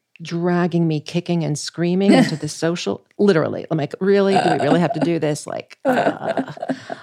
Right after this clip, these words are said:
Speaker 1: and there's a lot of good stuff that happens on social media. You know, I found you on social media. There's great stuff that happens on social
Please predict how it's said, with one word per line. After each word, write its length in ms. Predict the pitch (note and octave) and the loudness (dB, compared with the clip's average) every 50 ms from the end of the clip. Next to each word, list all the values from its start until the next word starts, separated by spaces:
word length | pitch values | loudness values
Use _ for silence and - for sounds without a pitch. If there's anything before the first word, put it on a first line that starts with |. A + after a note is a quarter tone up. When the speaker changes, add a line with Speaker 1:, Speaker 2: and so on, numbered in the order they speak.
| - - _ _ - | -16 -20 _ _ 4
Speaker 1:
and 100 | B3+ C4+ | 6 6
there's 140 | C#4 C#4 | 6 6
a 40 | - | 6
lot 120 | C4+ C4 C4 | 6 6 6
of 60 | C4 | 6
good 140 | C#4+ C4+ - | 4 2 0
stuff 260 | - - F#3 F#3 - | 2 0 0 2 2
that 120 | F3 F3+ | 0 0
happens 380 | E3 D#3+ D#3+ - - E3+ E3 - | 2 0 0 0 0 -2 0 0
on 140 | D3+ D#3 D#3+ | -2 -2 -2
social 340 | - D#3+ D#3 D#3 - - | -2 -2 -2 -2 -2 -2
media. 480 | E3 D#3 D3+ D3+ D#3 D#3+ G3+ B3+ C#4+ - _ _ _ _ | 0 0 0 0 0 -2 -2 -4 -6 -8 _ _ _ _
You 60 | - A#3 | -4 -4
know, 140 | A#3+ B3+ - _ _ - | -4 -4 -8 _ _ -2
I 60 | B3+ | 0
found 240 | B3+ C#4+ D4 D#4 D4 | 2 4 4 4 4
you 120 | D4 C#4+ | 4 4
on 100 | D4 A#3+ | 4 4
social 260 | G3+ F3+ D#3+ - - D#3+ | 4 2 2 2 2 2
media. 300 | D3+ C3+ - C#2 - - _ - | 0 0 -2 -4 -10 -12 _ 2
There's 180 | - B3 A#3+ - | 2 2 2 2
great 300 | - A3 A#3 A#3 A#3 - | 0 0 0 0 -2 -4
stuff 340 | - - A#3+ A#3 G#3+ - | -4 -2 -2 -2 -2 -4
that 140 | - C3+ - | -6 -6 -6
happens 720 | - - - - G3+ G3 G3+ - - G#3+ A3 A3+ A3 - - - | -6 -8 -8 -6 -4 -4 -4 -2 0 0 0 0 -2 -4 -6 -2
on 160 | - A3+ A3+ | 0 0 0
social 600 | A3 A3+ - F#3+ F3+ F3+ F3 - F#3 F3+ F3+ F3+ | 0 0 -2 -2 -2 -2 -2 -4 -4 -4 -6 -6